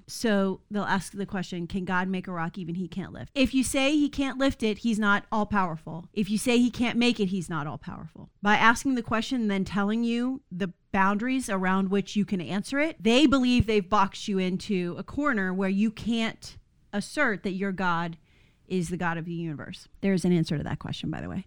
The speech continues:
So I sat with him for a while with this question. And I, so my immediate response was not to, to make a statement to answer that question. The first thing I did was I asked a better question. And so when he said, "Can God create a rock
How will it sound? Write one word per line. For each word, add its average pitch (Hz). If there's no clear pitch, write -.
So 226
I 233
sat 302
with 277
him 185
for 240
a 240
while 220
with 202
this 220
question. 233
And 233
I, -
so -
my 214
immediate 269
response 233
was 196
not 196
to, 220
to -
make 208
a 214
statement 185
to -
answer 180
that 165
question. -
The 262
first 339
thing 247
I 202
did 185
was 196
I 190
asked -
a 196
better 160
question. -
And 214
so 214
when 208
he 277
said, 214
"Can 220
God 196
create 196
a 185
rock 165